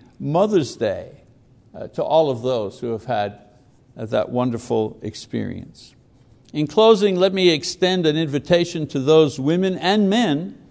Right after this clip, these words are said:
who have not yet given their lives to Christ to do this by expressing your faith in repentance and in baptism. And I encourage you to do this now. Another thing that has always been ready is the water.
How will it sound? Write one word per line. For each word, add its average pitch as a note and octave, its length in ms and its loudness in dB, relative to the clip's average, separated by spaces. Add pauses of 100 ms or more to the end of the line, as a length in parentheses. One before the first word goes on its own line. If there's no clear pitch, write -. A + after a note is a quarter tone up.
(540)
who C#3 100 -2
have D#3 200 4
not F3+ 220 2
yet E3+ 280 0
given F3+ 300 4
their D3+ 140 4
lives D3+ 420 2
to D3+ 100 -8
Christ B2+ 520 0 (1080)
to D#3+ 100 -4
do G#3+ 240 4
this - 680 -4 (640)
by A2 120 -4
expressing F3+ 640 0
your D#3+ 140 2
faith D3+ 440 2
in B2 120 -2
repentance C3+ 640 -2
and C3 120 -4
in B2+ 160 -2
baptism. B2 640 -4 (540)
And C3+ 160 -6
I D#3 80 -2
encourage D#3 560 -2
you D3+ 440 -2
to D3 100 -4
do D#3 200 4
this D3 360 0
now. D#3+ 340 2
Another D3+ 320 -2
thing E3+ 280 -4
that B2+ 120 0
has C3+ 180 -2
always D3+ 320 4
been D3 220 -4
ready D#3 340 0
is B2 160 -4
the C3 120 -2
water. D3+ 400 -4